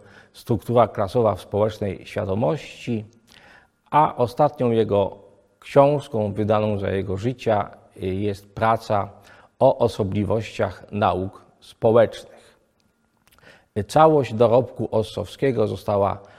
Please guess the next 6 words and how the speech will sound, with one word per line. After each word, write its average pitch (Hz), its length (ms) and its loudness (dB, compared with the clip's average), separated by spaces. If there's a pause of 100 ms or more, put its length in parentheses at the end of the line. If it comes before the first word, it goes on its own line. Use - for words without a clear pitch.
(140)
wydana 117 840 0 (360)
w - 80 -16
sześciotomowych 110 1200 0
dziełach, 127 640 2
które 120 360 0
zostały 104 440 2